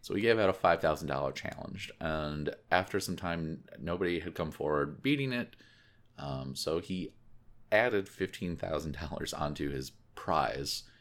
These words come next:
So the standing is now twenty thousand dollars to beat Halo two with all the la-, uh, with the lasso stuff and never dying once.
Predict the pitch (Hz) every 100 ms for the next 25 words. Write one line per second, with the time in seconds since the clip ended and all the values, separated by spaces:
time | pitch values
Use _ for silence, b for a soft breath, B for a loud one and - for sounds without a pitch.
0 | b b - 82 73 73 90 82 78 71
1 | 71 69 69 - 117 104 87 76 76 73
2 | 67 65 67 - 73 - 76 76 71 -
3 | 71 69 71 71 69 71 - - - -
4 | 69 71 73 69 67 64 64 62 - -
5 | 67 65 64 64 _ - _ 80 78 71
6 | 69 69 62 - 62 62 -